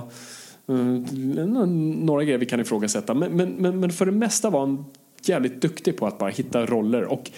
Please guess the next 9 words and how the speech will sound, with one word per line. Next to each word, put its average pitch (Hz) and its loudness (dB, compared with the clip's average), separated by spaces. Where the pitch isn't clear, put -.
alltså, 156 2
snubben 208 4
kunde 131 2
spela 127 2
en 139 0
rysk - 0
ubåtsofficer 135 2
och 123 2
bara, 104 0